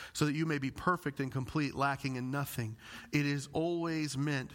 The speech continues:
suffering is always happening to drive us to a deeper joy in Christ Jesus, to strengthen us, to equip us, to grow us.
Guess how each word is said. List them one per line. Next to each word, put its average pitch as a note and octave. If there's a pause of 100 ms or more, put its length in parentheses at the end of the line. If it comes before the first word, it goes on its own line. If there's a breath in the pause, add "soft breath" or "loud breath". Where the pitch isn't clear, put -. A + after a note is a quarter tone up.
suffering D3+
is B2+
always E3 (140 loud breath)
happening C#3 (200 loud breath)
to C#3+
drive C#3+
us B2+
to C#3
a C3
deeper D3
joy C3 (240 loud breath)
in C3+
Christ B2
Jesus, A2+ (960 soft breath)
to C#3
strengthen F3+
us, A2+
to D3+
equip G3
us, A#2+
to E3
grow E3
us. -